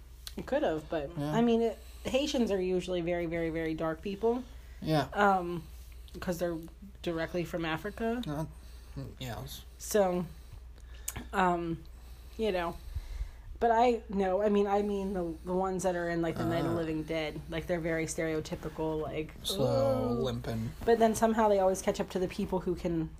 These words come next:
Speaker 1: have the full ability to run and fight off these things. Anyways, ugh, that's why, another reason why I hate zombies is 'cause it doesn't make any
Speaker 2: <laughs>
Speaker 1: sense.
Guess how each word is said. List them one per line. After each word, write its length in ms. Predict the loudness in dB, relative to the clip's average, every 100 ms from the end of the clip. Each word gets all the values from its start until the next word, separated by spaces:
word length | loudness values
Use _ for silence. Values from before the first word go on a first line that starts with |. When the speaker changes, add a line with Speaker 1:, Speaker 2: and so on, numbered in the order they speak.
| -6
Speaker 1:
have 180 | -2 -2
the 80 |
full 220 | -2 -2 0
ability 340 | 0 0 -2
to 80 | -2
run 340 | 0 0 0
and 220 | -2 -4 -6 -10 -18 -16 -14
fight 360 | -12 4 4 4
off 260 | 0 0 -4
these 160 | -4
things. 320 | -4 -4 -6 -8 -14 -14 -8 4
Anyways, 560 | 6 8 4 0 -4 -10 -16 -18 -18 -18 2
ugh, 200 | 6 6 4 -6 -8
that's 180 | -6 -2
why, 140 | -2
another 360 | -2 -4 -4 -4
reason 160 | -6 -4
why 80 | -6
I 20 |
hate 180 | -6 -6
zombies 380 | -4 -4 -6
is 80 | -10
'cause 160 | -6 -2
it 60 |
doesn't 200 | 0 0
make 160 | 0 -2
any 140 | -4
Speaker 2:
<laughs> 160 | -4 -8
Speaker 1:
sense. 300 | -8 -8